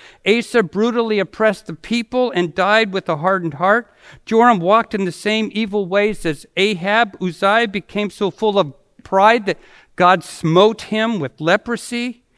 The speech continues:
Ahaz was into idolatry that became his downfall.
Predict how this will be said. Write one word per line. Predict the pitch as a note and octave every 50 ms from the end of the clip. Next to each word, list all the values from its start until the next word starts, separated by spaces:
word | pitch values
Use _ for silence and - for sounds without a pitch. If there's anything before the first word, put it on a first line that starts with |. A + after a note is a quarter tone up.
| - - - - -
Ahaz | G#3+ A#3+ A3 E3 F#3 A3+ A#3+ A3 -
was | - G3 F3+ - -
into | F#3 F3+ - - D#3+ - -
idolatry | D3+ D3+ D3 - - E3+ G3 A#3+ C4 C4+ B3+ - - B3+ B3 A#3+
that | G3+ F#3 D#3+ D#3+
became | F3 E3 - - F#3 E3+ E3
his | D#3+ - -
downfall. | - - E3+ F#3+ G#3+ A#3 A3+ - - A3 A3 A3+ A3+ A3 A3 _